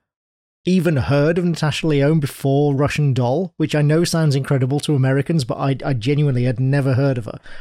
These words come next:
Uh, but that series was so good that I was like, "Okay, well, I'll watch anything she's in from now on." So when the two of them announced that they were coming together to do this, yeah, I was,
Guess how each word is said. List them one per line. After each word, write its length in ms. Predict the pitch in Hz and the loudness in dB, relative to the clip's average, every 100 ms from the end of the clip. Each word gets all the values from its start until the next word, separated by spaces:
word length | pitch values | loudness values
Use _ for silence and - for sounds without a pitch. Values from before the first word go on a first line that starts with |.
| - | -4
Uh, 320 | 131 131 120 123 - - | 0 0 0 -4 -10 -4
but 180 | 165 151 | -2 0
that 240 | 151 151 - _ _ _ | -2 -2 -8 _ _ _
series 460 | - 156 139 123 107 | -4 0 2 0 -2
was 140 | 123 | -2
so 180 | 156 131 | 0 0
good 400 | 107 151 131 107 | 2 2 2 0
that 300 | 131 123 - | -2 -2 -4
I 80 | 135 | -4
was 180 | 131 | -2
like, 220 | 123 127 143 | -2 -2 -2
"Okay, 180 | 131 | -2
well, 160 | 110 127 | -2 0
I'll 140 | 139 | 0
watch 240 | 120 131 139 | 0 -2 -2
anything 320 | 127 127 123 | -2 -2 -2
she's 320 | - 175 113 | 0 0 0
in 100 | 113 | -2
from 160 | 113 127 | -4 -4
now 220 | 123 135 | -6 -6
on." 120 | - - - - | -10 -14 -20 -6
So 180 | - 147 | 0 2
when 180 | 143 | 2
the 80 | 139 | 2
two 240 | 127 160 147 | 2 2 2
of 80 | |
them 300 | 135 131 120 - _ _ 151 | 2 2 0 -4 _ _ -4
announced 320 | 135 123 - | -2 -2 -6
that 100 | 127 | -6
they 100 | 131 | -4
were 120 | 123 | -4
coming 220 | 131 123 | -4 -4
together 320 | 120 139 123 | -2 -2 -2
to 120 | 120 - | -4 -8
do 160 | 131 | -8
this, 220 | 127 127 | -6 -4
yeah, 120 | 135 113 | -4 -2
I 140 | 120 | -4
was, 420 | 120 120 - - | -6 -6 -8 -10